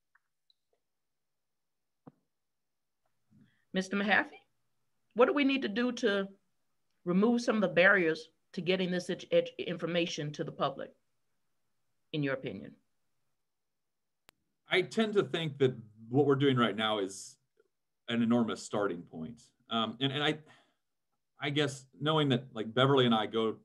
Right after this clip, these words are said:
Speaker 2: to church across the street from one another, um, I think about the faith communities that we're both part of, which are kind of tied together in many ways,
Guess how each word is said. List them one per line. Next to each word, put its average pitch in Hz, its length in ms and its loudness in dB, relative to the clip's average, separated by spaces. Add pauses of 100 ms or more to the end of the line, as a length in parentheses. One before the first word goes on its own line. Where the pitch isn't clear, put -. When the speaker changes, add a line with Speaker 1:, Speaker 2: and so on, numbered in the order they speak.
(260)
Speaker 2:
to 127 100 -10
church - 600 -2
across 117 300 0
the 110 80 -6
street 117 260 -2
from 98 140 -12
one 95 140 -10
another, 92 380 -8 (460)
um, 107 340 0 (1300)
I 139 80 -4
think 156 200 0
about 127 300 4
the 117 80 -2
faith 139 220 2
communities 123 360 2
that 107 120 -2
we're 110 100 0
both 110 240 2
part 120 220 2
of, 101 80 0
which 98 160 -2
are 95 160 -2 (260)
kind 131 140 2
of - 200 -4
tied 117 260 2
together 117 360 0
in 95 100 -8
many 98 220 -6
ways, 95 380 -4